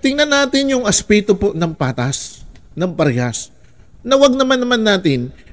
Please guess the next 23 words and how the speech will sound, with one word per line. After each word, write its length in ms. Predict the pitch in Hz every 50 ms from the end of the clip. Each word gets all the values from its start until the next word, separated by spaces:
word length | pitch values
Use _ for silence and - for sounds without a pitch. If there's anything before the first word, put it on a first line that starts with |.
| - -
bigyan 400 | 160 196 202 196 240 247 247 240
ng 160 | 233 220 -
pagkakataon 640 | 208 190 - 208 190 180 190 175 - 165 151 147 156
na 160 | 196 - -
ang 160 | - 262 262
ating 400 | 254 - 240 247 247 - 233 214
ididiin 640 | 202 214 175 180 196 165 180 208 - 175 175 165 147
dito 320 | 165 156 147 - 117 110 - - - - -
ay 160 | - 269 247
ka-business. 800 | - 277 240 160 131 113 - - 120 110 113 - - - - - - - - - - - - - - -
Mali 320 | 202 240 254 262 277 -
po 240 | - - - 220 -
yan. 320 | 131 107 104 113 127 135 - - - - - - - - - - - - - - - - - - - - - - - - - - - - - - - - - - - -
Tumayo 400 | 254 262 262 269 277 311 302 277
lang 160 | 277 262 247
ang 160 | 247 247 240
ka-business 560 | 240 247 214 208 196 160 - 220 233 214 -
sa 240 | - - - 208 196
posisyon 560 | - - 185 - 208 185 - - 269 285 254
na 80 | 220 190
yan 320 | 160 135 107 101 104 107 - - - - - - - - - - - - - - - - - - - - -
to 80 | 247 240
document. 800 | 196 233 233 - - 185 160 147 147 147 147 - - - -